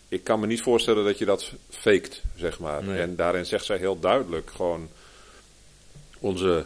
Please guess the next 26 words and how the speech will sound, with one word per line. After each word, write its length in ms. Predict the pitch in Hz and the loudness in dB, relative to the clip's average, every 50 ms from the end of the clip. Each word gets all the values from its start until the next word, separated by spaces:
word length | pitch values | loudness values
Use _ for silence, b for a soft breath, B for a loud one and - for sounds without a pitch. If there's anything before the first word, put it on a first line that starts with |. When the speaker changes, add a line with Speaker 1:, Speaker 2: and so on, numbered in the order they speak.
| - - - - - | -4 -12 -20 -20 -14
Speaker 1:
belangrijkste, 640 | - - 95 101 107 107 101 98 98 - - 95 | -6 -2 0 2 2 4 4 2 2 0 -2 -4
zeg 160 | - 104 - | -6 -6 -4
maar, 140 | 92 85 80 | -4 -4 -6
bondgenoot 760 | 78 78 85 92 110 117 - - 107 98 92 87 85 87 - - | -6 -4 -2 -2 -2 -2 -2 -2 0 2 2 2 2 0 -2 -4
in, 240 | - 95 90 92 95 - | -4 -4 -4 -4 -6 -6
in 160 | 98 95 95 | -6 -4 -4
de 100 | 90 85 | -4 -6
strijd 320 | - - 95 87 82 - - | -4 -2 0 0 0 0 0
is 200 | - 127 127 - | 0 0 0 0
God. 320 | - - 107 92 82 - - - | 0 2 4 4 4 2 -4 -6
Als 160 | - 101 92 | -4 -4 -2
wij 120 | - 101 95 | -2 -2 -2
dus 140 | 92 - | -4 -4
God 240 | - - 113 110 113 | -2 0 0 0 -2
niet 120 | 107 95 95 | -4 -8 -6
in 100 | 95 95 | -6 -6
het 100 | 90 - | -6 -8
publieke 360 | - 95 87 117 - - 85 | -10 -10 -8 -8 -8 -8 -8
debat 420 | 82 87 80 98 92 92 - - B B B B B B B B B B B B B - | -8 -2 0 2 2 0 0 -6 B B B B B B B B B B B B B -10
betrekken, 440 | 95 - - - 123 143 139 - 92 | -8 -4 2 4 4 6 6 4 2
als 100 | 87 - | 2 2
we 60 | 98 | 0
niet 140 | 98 92 - | -4 2 4
vanuit 260 | - 104 98 95 95 | 4 4 6 4 2
ons 160 | 98 92 - | 0 -4 -2
geloof, 580 | - 107 98 101 113 117 110 98 - - - | 0 2 6 8 8 8 8 6 2 -6 -14